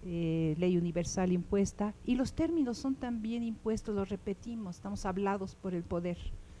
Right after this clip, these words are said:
¿sí? estamos simplificados, eh, por ese poder, y nuestro gusto está fabricado, eh, por ese poder.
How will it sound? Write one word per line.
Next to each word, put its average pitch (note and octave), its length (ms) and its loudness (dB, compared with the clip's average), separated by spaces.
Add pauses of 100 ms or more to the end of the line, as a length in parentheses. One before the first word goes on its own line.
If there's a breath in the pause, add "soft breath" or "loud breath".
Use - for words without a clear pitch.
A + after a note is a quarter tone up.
(300 loud breath)
¿sí? G3 140 -8
estamos G#3 320 -4
simplificados, G3+ 1080 2 (200)
eh, F3 320 6 (100)
por F#3 160 2
ese F#3+ 220 0
poder, D#3 380 -4 (600 loud breath)
y B3+ 240 4
nuestro G#3+ 400 0
gusto A3 300 -4
está G#3 240 2
fabricado, F#3+ 840 4
eh, F3 320 2
por G3+ 180 6
ese - 280 2
poder. - 340 -8